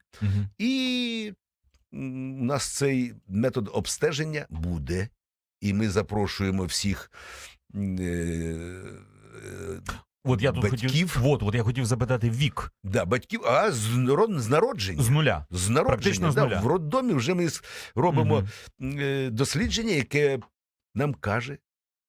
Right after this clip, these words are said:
Speaker 2: що, е, тут хру-, слух відсутній, а тут присутній. Звернути
Speaker 1: Е,
Speaker 2: увагу і так
Speaker 1: е,
Speaker 2: далі.
Speaker 1: Василь Васильович, дивіться, я би розділив на три групи.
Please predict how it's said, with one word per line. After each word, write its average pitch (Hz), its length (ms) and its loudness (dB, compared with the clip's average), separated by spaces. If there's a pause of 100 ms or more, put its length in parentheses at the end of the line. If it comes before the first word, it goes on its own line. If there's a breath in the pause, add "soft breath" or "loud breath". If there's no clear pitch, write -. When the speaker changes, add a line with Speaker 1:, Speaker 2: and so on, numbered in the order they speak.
(360)
Speaker 2:
що, 98 680 -4 (800 loud breath)
е, 92 260 -2 (640)
тут 175 260 -2
хру-, 131 440 -2
слух 135 360 -2 (600)
відсутній, 147 580 -2 (300)
а 73 80 -8
тут - 160 -12 (100)
присутній. 67 560 -8 (380 loud breath)
Звернути 110 340 2
Speaker 1:
Е, 120 40 2
Speaker 2:
увагу 92 420 0
і 98 40 -2
так - 100 -2
Speaker 1:
е, - 40 2
Speaker 2:
далі. - 280 0
Speaker 1:
Василь 143 400 0
Васильович, 95 300 0
дивіться, 127 320 0
я 123 200 0
би 185 100 -2
розділив 147 460 0
на 139 140 0
три 143 180 0
групи. 95 440 -2